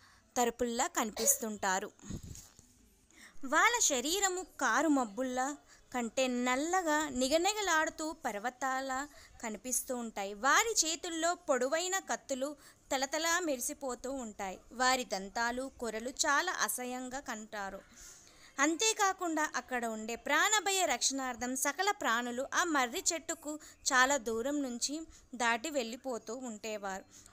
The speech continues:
ఆ బ్రహ్మరాక్షసుల భయం వల్ల పశువులు కానీ, మనుషులు కానీ, జంతువులు కానీ, పక్షులు కానీ ఆ ప్రాంతానికి వెళ్ళటం ఉండదు. చుట్టూ భయంకరమైన వింత శబ్దాలు వినిపిస్తూ ఉంటాయి. తీర్థయాత్రకు ఆ దారిలో వెలుచుండే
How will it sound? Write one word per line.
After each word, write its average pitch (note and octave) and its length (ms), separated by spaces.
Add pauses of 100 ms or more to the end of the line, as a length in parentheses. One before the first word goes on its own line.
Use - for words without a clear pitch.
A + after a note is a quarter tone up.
ఆ A4 160
బ్రహ్మరాక్షసుల F#4+ 840
భయం A#3+ 380
వల్ల B3 280
పశువులు F4 520
కానీ, C4+ 440 (380)
మనుషులు D4 460
కానీ, D#4 380
జంతువులు A#3+ 520
కానీ, C4 320
పక్షులు E4+ 500
కానీ D4 420
ఆ G4+ 100
ప్రాంతానికి F4+ 720
వెళ్ళటం A#3 440
ఉండదు. G3 440 (640)
చుట్టూ F#4 420 (400)
భయంకరమైన A4 920
వింత C4+ 220
శబ్దాలు D4 560
వినిపిస్తూ C4 600
ఉంటాయి. A3 500 (380)
తీర్థయాత్రకు G#4 840
ఆ C#4+ 220
దారిలో B3+ 440
వెలుచుండే C4+ 600